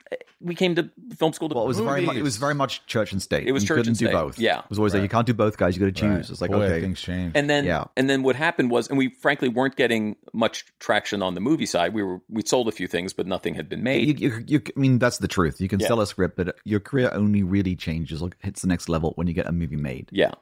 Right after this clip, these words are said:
Speaker 3: I've sold four scripts and they never got made. It's impossible. People think there's so many levels. It's like getting a meeting
Speaker 1: Yeah.
Speaker 3: with the
Speaker 1: No.
Speaker 3: right people, getting it bought. Then we do all these, uh, it's, it's a pain in the ass.
Speaker 1: Yeah. And I mean, you know, it,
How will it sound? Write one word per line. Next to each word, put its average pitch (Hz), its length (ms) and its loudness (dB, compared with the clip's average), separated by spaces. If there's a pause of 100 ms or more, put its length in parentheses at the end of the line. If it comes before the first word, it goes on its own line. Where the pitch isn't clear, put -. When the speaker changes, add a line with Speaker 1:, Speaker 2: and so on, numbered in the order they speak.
Speaker 3:
I've 120 160 2
sold 117 440 2
four 110 300 -2
scripts - 520 -6
and 95 240 -2
they 87 100 0
never 85 220 -2
got 78 160 -6
made. 76 320 -6 (200)
It's 175 180 0
impossible. 180 400 0
People 165 180 -2
think 156 180 -2 (220)
there's 160 140 2
so 185 220 2
many 175 160 2
levels. 160 340 2
It's 117 120 -4
like 107 200 0
getting 147 240 2
a 147 60 2
meeting 147 480 0 (220)
Speaker 1:
Yeah. 98 120 2
Speaker 3:
with - 80 0
the 147 80 4
Speaker 1:
No. 143 60 4
Speaker 3:
right 147 200 2
people, 113 420 0
getting 127 300 0
it 123 180 -8
bought. 131 400 2 (280)
Then 147 220 2
we 143 100 2
do 131 340 2 (100)
all 131 180 2
these, 131 380 -4
uh, 113 420 4 (640)
it's, - 240 -4
it's 131 220 -2
a 104 40 -4
pain 110 200 0
in 95 60 0
the 90 100 -2
ass. 76 300 -8
Speaker 1:
Yeah. 190 340 2
And 135 200 0
I 135 60 2
mean, 135 280 2
you 160 100 0
know, 120 160 4
it, 113 80 0